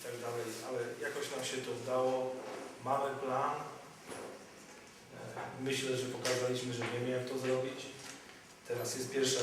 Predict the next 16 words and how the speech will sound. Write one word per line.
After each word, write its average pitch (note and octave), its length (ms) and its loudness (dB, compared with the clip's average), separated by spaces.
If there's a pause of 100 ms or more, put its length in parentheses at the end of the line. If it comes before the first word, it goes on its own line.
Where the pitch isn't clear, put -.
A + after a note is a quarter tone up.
(100)
liga, C#3 260 6
tego B2+ 240 4
będziemy B2+ 340 0
się A#2+ 140 0 (140)
uczyć. C#3 240 4 (260)
Jeszcze B2+ 300 2 (1300)
ja C3 100 8
w C3 120 4
takich B2 320 4
rozgrywkach B2+ 580 10 (180)
nie B2+ 120 8
brałem C3 260 12
udziału. C#3 420 10 (680)
Celem C3 300 10
naszym B2+ 440 6
jest B2+ 200 4